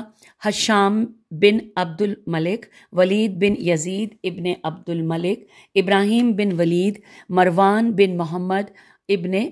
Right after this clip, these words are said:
मरवान हुए और बनी अब्बासिया में सफ़ाह अव्वलीन खलीफा और अबू जाफ़र मंसूर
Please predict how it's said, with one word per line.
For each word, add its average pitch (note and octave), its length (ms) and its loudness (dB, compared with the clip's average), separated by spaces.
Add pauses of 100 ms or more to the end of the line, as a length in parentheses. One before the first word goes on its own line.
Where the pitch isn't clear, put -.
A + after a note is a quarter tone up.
(120)
मरवान D#3+ 500 -2 (140)
हुए D#3+ 320 -2 (380)
और G3+ 280 2 (300)
बनी G3+ 420 0
अब्बासिया F3+ 600 0
में B3+ 260 0 (200)
सफ़ाह A#3 640 0 (160)
अव्वलीन F3 640 0 (200)
खलीफा E3 480 -2 (420)
और G3 300 2
अबू F#3+ 240 0
जाफ़र F#3+ 460 0
मंसूर F#3+ 580 -2